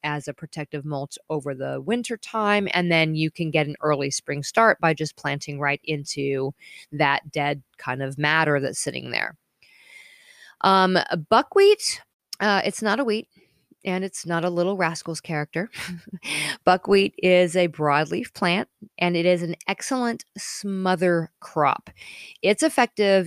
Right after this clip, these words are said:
even against weeds like quack grass, which people have a, a huge problem with. It's very fast growing.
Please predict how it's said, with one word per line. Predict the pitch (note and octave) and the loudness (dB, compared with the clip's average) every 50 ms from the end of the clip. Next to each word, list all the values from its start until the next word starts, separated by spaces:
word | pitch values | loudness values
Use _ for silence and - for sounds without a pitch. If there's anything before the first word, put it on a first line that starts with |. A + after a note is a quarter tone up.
| - - | -2 -4
even | F#3 F#3+ F#3+ G3 G3+ - | -2 -2 -2 -2 -2 -4
against | F3 E3+ F3+ F3 E3 - - | -2 0 0 -2 -2 -4 -4
weeds | D#3+ E3 D#3+ D#3 D#3+ D3 - - | -4 -2 -2 -2 -2 -4 -4 -4
like | D3 D#3 D3+ D3 D3 - - - - | 0 0 2 2 0 -2 -6 -18 -6
quack | - - E3 D3+ D#3 - - _ | 0 2 2 2 2 -2 -8 _
grass, | - D3 C3+ C3 C3 C3 - - | -2 0 0 0 -2 -6 -8 -12
which | C#3+ - - | -14 -14 -12
people | - D3+ _ - B2+ | -14 -14 _ -14 -16
have | - - C#3 C#3 C#3 C#3 C#3 C#3 - - | -8 -4 -2 -2 0 -2 -4 -6 -8 -10
a, | D3+ D3 C#3+ _ - | -10 -10 -10 _ -8
a | D#3+ D#3 | -8 -6
huge | - - - D#3 C#3+ C#3 - - _ | -6 -6 -6 -4 -4 -4 -6 -10 _
problem | - C#3 C3+ C#3+ C#3+ C#3 - - | -6 -4 -4 -4 -6 -8 -8 -6
with. | - - - - - _ - - - - - - | -8 -8 -8 -10 -14 _ -20 -20 -18 -18 -18 -10
It's | - - G3 D#3+ - | 0 0 0 0 0
very | F3+ E3 D3 D3 F3+ F3+ F3+ G3 G#3+ A#3+ A3 | -4 -4 2 4 4 6 6 6 6 4 2
fast | - - G3 F3 F3 F#3 - - | 2 2 2 2 2 0 -2 -6
growing. | - E3 D3 C#3+ C#3 C3+ C3 B2+ C3+ | -4 -2 -2 -2 -2 -4 -8 -10 -10